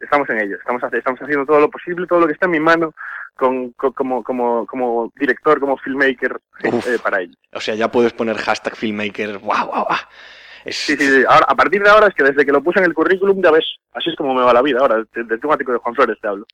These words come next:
Speaker 2: A ver, esto me, esto me, me, me jode un poco los esquemas, porque lo millennial es, es un poco la precariedad y, y el molar, pero ahora simplemente estás en el molar, así que bueno, dale, dale un
Speaker 1: Y
Speaker 2: vuelco a esto.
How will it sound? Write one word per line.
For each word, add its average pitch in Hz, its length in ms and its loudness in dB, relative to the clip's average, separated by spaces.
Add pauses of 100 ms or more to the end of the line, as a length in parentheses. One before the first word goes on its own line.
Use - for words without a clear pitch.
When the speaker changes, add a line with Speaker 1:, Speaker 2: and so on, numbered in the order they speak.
Speaker 2:
A 117 140 -2
ver, 151 140 2
esto 151 200 -2
me, 127 300 0
esto 165 160 -4
me, 175 240 4
me, 139 180 2
me 120 160 -2
jode 139 200 2
un 160 100 -2
poco 147 200 2
los 147 140 2
esquemas, 147 380 -2
porque 117 260 -2
lo 117 80 2
millennial 131 440 0
es, 147 180 0
es - 180 -6
un 147 100 -2
poco 139 200 2
la 131 100 4
precariedad 107 640 0
y, 139 180 -2
y 117 120 0
el 110 100 -2
molar, 110 420 2
pero 107 200 2
ahora 117 160 2
simplemente 135 440 0
estás 127 220 -4
en 120 120 -2
el 117 100 -2
molar, 110 320 0
así 113 160 -2
que 107 80 -6
bueno, 123 220 0
dale, 117 220 0
dale 120 200 -2
un 147 60 0
Speaker 1:
Y 139 40 2
Speaker 2:
vuelco 117 300 4
a 123 40 4
esto. 110 280 -4